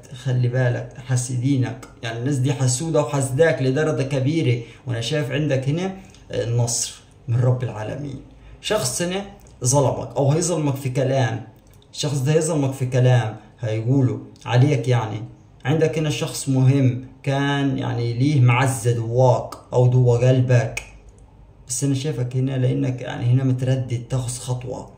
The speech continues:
اتجاه مكالمة تليفون أو رسالة هتجيلك، بس هتبص فيها ومش هترد عليها، هتبص فيها ومش هترد عليها.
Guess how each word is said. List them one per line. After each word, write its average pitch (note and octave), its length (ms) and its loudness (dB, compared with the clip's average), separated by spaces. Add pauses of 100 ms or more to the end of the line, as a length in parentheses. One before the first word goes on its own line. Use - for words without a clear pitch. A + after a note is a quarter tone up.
(300)
اتجاه B2+ 640 0
مكالمة A#2+ 680 2
تليفون A#2+ 680 0
أو B2+ 280 0
رسالة B2 680 4 (340)
هتجيلك، B2 760 2 (680)
بس B2 220 2
هتبص D3 400 0
فيها G3 420 -2 (160)
ومش C#3+ 260 2
هترد A#2+ 540 -2 (240)
عليها، A#2+ 420 2 (540)
هتبص A#2+ 400 0
فيها G3+ 560 0
ومش B2 180 2
هترد B2+ 360 -2
عليها. A2 420 -8